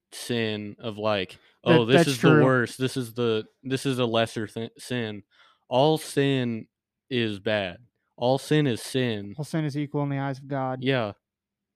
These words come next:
Speaker 1: There's, you commit one sin, it's like committing any of 'em,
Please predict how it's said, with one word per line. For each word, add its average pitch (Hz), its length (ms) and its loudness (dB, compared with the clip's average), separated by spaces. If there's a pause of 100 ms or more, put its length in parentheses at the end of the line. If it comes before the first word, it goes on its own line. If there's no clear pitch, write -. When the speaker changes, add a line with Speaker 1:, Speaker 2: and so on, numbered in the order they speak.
(280)
Speaker 1:
There's, 135 460 -2 (720)
you 151 480 -4 (160)
commit 143 340 -4
one 131 340 -2
sin, 143 320 -2
it's 123 180 -8
like 123 260 -2
committing 123 460 -2
any 120 360 -4
of 95 180 -8
'em, 95 220 -16